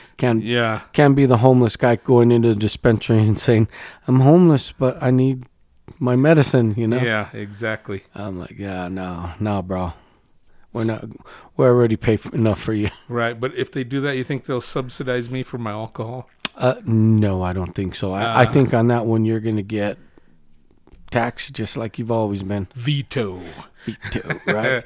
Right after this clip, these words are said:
Speaker 2: <laughs> Well, you know, it, it don't hurt to ask.
Speaker 1: Yeah, well, it doesn't hurt to ask. So, taking it back, we know that that's coming, legalization.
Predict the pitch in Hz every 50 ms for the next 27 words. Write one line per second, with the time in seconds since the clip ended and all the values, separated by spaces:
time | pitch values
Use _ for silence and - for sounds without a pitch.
0 | - - - - - 170 202 214 180 180 190 202 190 190 180 - - 139 131 151
1 | 147 143 139 151 147 - - - - - 110 113 - 127 135 165 180 208 208 156
2 | 147 160 180 196 185 175 175 175 156 160 139 - 175 170 175 170 190 175 180 147
3 | - - 160 156 135 - - - 151 139 - 123 131 131 123 110 120 117 - -
4 | - 139 - - - - 143 131 131 117 - _ - - 170 147 139 - - -
5 | 151 139 - - 165 147 143 131 123 131 135 131 127 127 - - 151 151 143 139
6 | 139 143 156 151 139 127 123 127 117 - - 127 107 98 - - - - - 131
7 | 120 117 113 113 113 120 120 110 117 117 113 110 113 123 107 - - 117